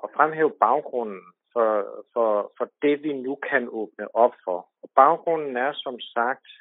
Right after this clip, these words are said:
at forsamlingsforbuddet på op til de ti personer, det er ikke blevet,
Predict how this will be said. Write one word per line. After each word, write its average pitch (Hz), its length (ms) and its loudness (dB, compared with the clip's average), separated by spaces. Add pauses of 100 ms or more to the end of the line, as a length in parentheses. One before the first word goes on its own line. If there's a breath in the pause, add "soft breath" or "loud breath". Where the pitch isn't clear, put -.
(120)
at 107 160 -8
forsamlingsforbuddet 120 1120 -2
på - 180 -16
op 131 180 2 (120)
til 117 140 -14
de 110 60 -20 (140)
ti - 160 -16 (100)
personer, 107 580 -12
det 135 140 -6
er 139 60 -12 (120)
ikke 147 440 -4
blevet, 104 460 -4